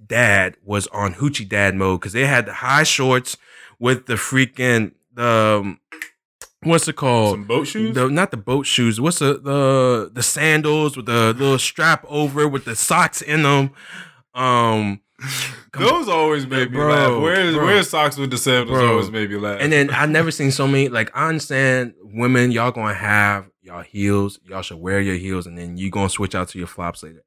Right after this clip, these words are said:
Speaker 1: Every f-, female I saw had flip-flops. And I'm like, "This is a gradu-, this is West Point." Like, we came in, I saw none but black people wearing Sunday service shit.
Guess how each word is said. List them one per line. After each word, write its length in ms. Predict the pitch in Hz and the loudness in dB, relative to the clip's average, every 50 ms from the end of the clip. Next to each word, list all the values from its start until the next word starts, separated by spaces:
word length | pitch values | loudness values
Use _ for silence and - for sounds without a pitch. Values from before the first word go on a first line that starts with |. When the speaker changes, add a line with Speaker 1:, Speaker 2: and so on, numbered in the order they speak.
| _ - | _ -8
Speaker 1:
Every 420 | - 113 120 120 113 113 110 113 | -2 0 0 0 0 0 0 0
f-, 180 | 101 - - _ _ _ _ _ | 0 -2 -6 _ _ _ _ _
female 720 | _ - - 131 120 113 107 104 98 98 95 92 90 - _ - | _ -10 -6 -2 0 2 2 2 2 0 -2 -4 -8 -14 _ -10
I 180 | 87 95 98 | -6 -6 -6
saw 520 | 90 - - - 117 95 98 98 92 90 - _ _ | -4 -6 -4 -4 -2 -2 -4 -4 -6 -10 -14 _ _
had 260 | _ - 113 101 90 - | _ -14 -12 -12 -12 -14
flip-flops. 760 | _ _ _ 107 98 90 - - 95 92 90 85 - - - _ _ _ _ _ _ _ _ _ _ - | _ _ _ -18 -18 -18 -16 -16 -14 -14 -14 -16 -18 -20 -20 _ _ _ _ _ _ _ _ _ _ -16
And 100 | 110 117 | -12 -12
I'm 100 | 120 117 | -10 -12
like, 160 | 95 90 - | -12 -16 -18
"This 220 | - 104 - - | -18 -18 -16 -16
is 60 | 101 | -14
a 80 | 104 98 | -16 -10
gradu-, 280 | 87 117 117 120 - - | -6 -4 -4 -4 -4 -6
this 180 | - 269 - - | -6 -6 -6 -6
is 120 | 104 90 | -8 -10
West 340 | - - 220 330 339 - - - | -6 -2 0 0 0 0 -2 -4
Point." 300 | - 127 104 90 - _ _ _ _ _ _ _ _ _ | -6 -6 -8 -8 -12 _ _ _ _ _ _ _ _ _
Like, 280 | - 135 135 123 110 98 104 | -4 0 0 0 0 0 -4
we 160 | 143 247 339 | -4 -4 -4
came 280 | - - 240 196 170 135 | -2 -2 -2 0 2 0
in, 100 | 120 - - | 0 -2 -6
I 140 | - - 285 | -12 -16 -12
saw 220 | - - 104 101 | -8 -6 -6 -4
none 260 | 98 107 139 175 175 147 | -4 -2 0 0 0 0
but 120 | 135 123 | -2 -2
black 220 | 135 147 147 139 | -2 -2 -2 -2
people 140 | - 135 123 | -2 -2 -2
wearing 200 | 123 123 120 110 | 0 2 2 0
Sunday 280 | 104 - 117 117 117 113 | 0 -2 -4 -2 -2 -2
service 320 | - - 98 98 90 82 | -2 -4 -4 -6 -6 -8
shit. 240 | - - - - _ | -10 -12 -12 -16 _